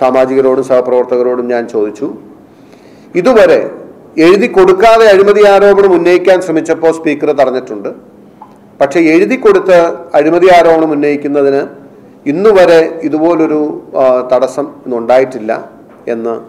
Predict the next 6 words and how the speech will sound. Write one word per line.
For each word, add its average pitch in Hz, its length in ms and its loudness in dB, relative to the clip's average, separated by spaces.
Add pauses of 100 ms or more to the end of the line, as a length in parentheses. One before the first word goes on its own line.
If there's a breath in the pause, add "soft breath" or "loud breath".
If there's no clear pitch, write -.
(240)
പറയുകയുണ്ടായി. 113 560 -2 (640 loud breath)
ഞാൻ 143 120 2 (100)
ആദ്യമായി 156 440 2 (580 loud breath)
വളരെ 175 300 4
പ്രയാസത്തോടുകൂടി 160 720 2
പറയാൻ 139 240 2